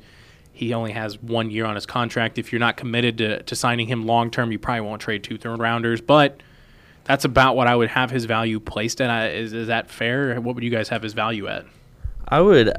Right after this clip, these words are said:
Speaker 2: I mean, if you, if you're a team that can get him a deal and you have that, you have that cap space, I think y-, you go anywhere, maybe up to a late first-round pick if you're one of the better teams,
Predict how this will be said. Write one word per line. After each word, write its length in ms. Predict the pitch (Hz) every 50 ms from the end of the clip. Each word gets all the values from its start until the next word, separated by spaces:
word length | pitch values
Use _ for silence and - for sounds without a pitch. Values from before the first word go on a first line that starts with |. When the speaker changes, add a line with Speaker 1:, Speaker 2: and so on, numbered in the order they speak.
| -
Speaker 2:
I 40 | -
mean, 200 | 127 127 123 120
if 160 | 120 113 -
you, 160 | 139 151 165 156 -
if 160 | - 123 -
you're 120 | 151 156
a 40 | 147
team 360 | 143 - - 117 117 117 113
that 280 | 104 104 104 101 - -
can 500 | - - 107 101 98 92 92 90 - - - - - - - - - - -
get 160 | - 117 92
him 180 | 104 117 107 104
a 60 | 92
deal 300 | 90 92 98 98 98 98
and 80 | 98 98
you 80 | 104
have 320 | 101 104 104 98 101 98 -
that, 200 | 101 95 95 - - -
you 100 | - 110 107
have 180 | 113 107 101
that 160 | 104 87 80
cap 200 | - - 104 95
space, 380 | - - - - 92 95 - -
I 100 | - 117
think 300 | 120 - - 175 131 - -
y-, 120 | - 71 - -
you 180 | - 110 113
go 220 | 113 107 107 107 107
anywhere, 400 | 107 107 104 104 101 98 98 95
maybe 280 | 104 110 120 131 113 104
up 100 | 104 - -
to 200 | - 120 113 - - -
a 40 | 101
late 180 | 101 107 92
first-round 400 | - - 110 104 - 98 90 85
pick 240 | - 110 90 90 -
if 140 | 104 - -
you're 220 | 101 98 92 92 110 117 -
one 120 | - 107 104
of 40 |
the 60 | 98 92
better 160 | 98 90 90
teams, 400 | - - 107 104 92 95 104